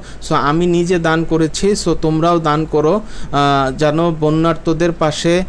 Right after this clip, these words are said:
আসাম থেকে বা ভারত থেকে যে আগত উজানের পানি,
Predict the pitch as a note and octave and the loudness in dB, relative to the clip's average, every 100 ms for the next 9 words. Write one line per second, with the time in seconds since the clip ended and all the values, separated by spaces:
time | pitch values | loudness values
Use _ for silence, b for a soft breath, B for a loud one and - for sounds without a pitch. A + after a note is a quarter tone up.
0 | - - C#3+ - D#3+ E3 E3+ - E3+ D#3+ | -6 -2 -2 0 -2 0 -2 0 0 0
1 | C#3+ D3 C#3 C3+ C#3+ E3 - D#3+ F3 E3 | 0 0 0 0 0 0 -2 -2 0 0
2 | D#3 D#3+ D3 D3+ D3+ D#3+ D#3 B B B | 2 2 2 0 0 2 0 B B B
3 | D#3 D#3+ E3+ E3+ D#3+ D#3 D3+ D3 | 0 2 2 2 0 0 0 0